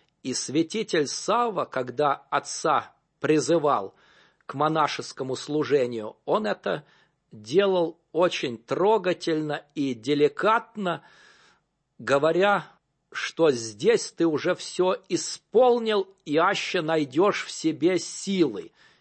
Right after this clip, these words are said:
И действительно, может быть, для Стефана Немани, вот такого вот человека, это было тяжелее, чем для человека менее благочестивого, но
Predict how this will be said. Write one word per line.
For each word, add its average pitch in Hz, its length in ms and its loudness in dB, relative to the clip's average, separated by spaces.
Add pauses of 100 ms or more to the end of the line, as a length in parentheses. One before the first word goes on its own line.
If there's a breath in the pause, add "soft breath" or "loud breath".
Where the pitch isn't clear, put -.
(160 soft breath)
И 127 200 -2
действительно, 151 680 -4
может 156 340 0
быть, 143 240 2
для 143 180 -2
Стефана 139 680 0
Немани, 151 640 0 (300 soft breath)
вот 156 280 -2
такого 165 500 4
вот 123 220 -2
человека, 160 680 0
это 165 240 0
было 190 440 2 (760 soft breath)
тяжелее, 208 760 4
чем 196 320 0
для 156 220 0
человека 185 840 0 (380)
менее 170 640 2
благочестивого, 190 1200 0
но 214 420 -2